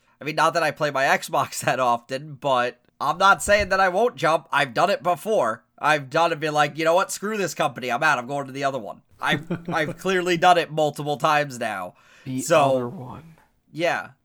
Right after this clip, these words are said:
Speaker 1: After I watched Sega start to fail and then make a great console and still fail, like, I've had no loyalty towards any of these gaming companies. I'm like, "Once you <laughs> fuck up, I'm just gonna bounce for a while."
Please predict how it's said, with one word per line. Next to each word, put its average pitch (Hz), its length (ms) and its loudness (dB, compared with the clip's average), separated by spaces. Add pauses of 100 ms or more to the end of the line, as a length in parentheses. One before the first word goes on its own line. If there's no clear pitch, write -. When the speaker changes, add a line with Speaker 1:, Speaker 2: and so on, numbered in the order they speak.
Speaker 1:
After 247 360 6
I 262 160 8
watched 220 340 2
Sega 156 680 2 (140)
start 160 440 0
to 147 100 -8
fail 135 580 0 (200)
and 156 140 -2
then 170 160 -4
make 185 220 0
a 190 60 -2
great 170 380 0
console 156 720 0
and 160 300 0
still 185 720 -2 (140)
fail, 151 600 0 (160)
like, 156 160 -2
I've 160 140 0
had 175 180 2
no 156 160 -2
loyalty 127 600 -6 (140)
towards 147 240 -4
any 143 180 -4
of 131 60 -6
these 123 160 -10
gaming 110 340 -8
companies. 92 540 -10
I'm 139 100 -2
like, 139 240 -2
"Once 156 160 -2
you 175 120 -6
<laughs> 190 140 2
fuck 175 200 4
up, 160 260 4
I'm 139 220 0
just 139 180 -10
gonna 170 100 -4
bounce 131 360 0
for 123 180 -6
a 107 60 -6
while." 98 400 -8